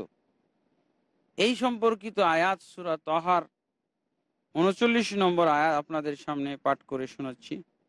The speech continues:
"ওয়া আলকাইতু আলাইকা মুহাব্বাতাম মিন্নি ওয়া লিতুসনা আলা আইনি",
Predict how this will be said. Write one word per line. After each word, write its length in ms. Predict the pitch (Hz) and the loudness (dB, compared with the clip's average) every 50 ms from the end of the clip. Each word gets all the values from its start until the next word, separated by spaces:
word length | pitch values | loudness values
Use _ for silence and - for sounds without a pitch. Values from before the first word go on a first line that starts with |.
| _ _ _ _ _ _ - | _ _ _ _ _ _ 2
"ওয়া 200 | 147 185 185 226 | 2 4 4 2
আলকাইতু 540 | 247 247 233 _ - 269 269 262 220 - 214 | 0 -2 -6 _ -6 -6 -6 -6 -6 -6 -4
আলাইকা 560 | 190 175 175 175 185 208 214 202 - 202 180 | -2 0 0 0 0 -2 -6 -6 -6 -6 -6
মুহাব্বাতাম 680 | 175 175 170 - 214 202 175 156 175 175 - 165 160 | -6 -6 -8 -8 -8 -8 -6 -4 -4 -4 -2 -4 -4
মিন্নি 480 | 156 147 151 151 156 170 180 196 269 254 _ _ _ _ _ _ _ _ _ _ - | -2 -2 -2 -4 -4 -4 -6 -8 -10 -12 _ _ _ _ _ _ _ _ _ _ 0
ওয়া 140 | 143 190 214 | 2 2 2
লিতুসনা 800 | 220 226 190 - 247 240 - - 208 196 185 175 165 156 151 147 | 2 -4 -8 -8 -12 -12 -12 -8 -2 0 2 2 2 2 2 0
আলা 240 | 151 147 143 139 | 0 2 0 0
আইনি", 440 | 131 131 151 156 147 135 127 113 107 | 0 0 -2 -2 -2 -2 -6 -10 -14